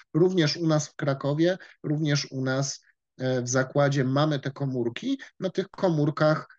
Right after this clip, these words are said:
pomimo tego, że Henrietta Lacks zmarła w tysiąc dziewięćset pięćdziesiątym pierwszym roku,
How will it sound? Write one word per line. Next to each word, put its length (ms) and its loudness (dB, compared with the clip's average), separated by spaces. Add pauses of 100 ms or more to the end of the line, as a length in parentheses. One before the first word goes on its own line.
(160)
pomimo 420 2
tego, 580 -2 (160)
że 460 0 (460)
Henrietta 680 2
Lacks 640 0
zmarła 760 2
w 100 -20
tysiąc 360 -6
dziewięćset 580 -2
pięćdziesiątym 720 -6
pierwszym 420 -2
roku, 420 -2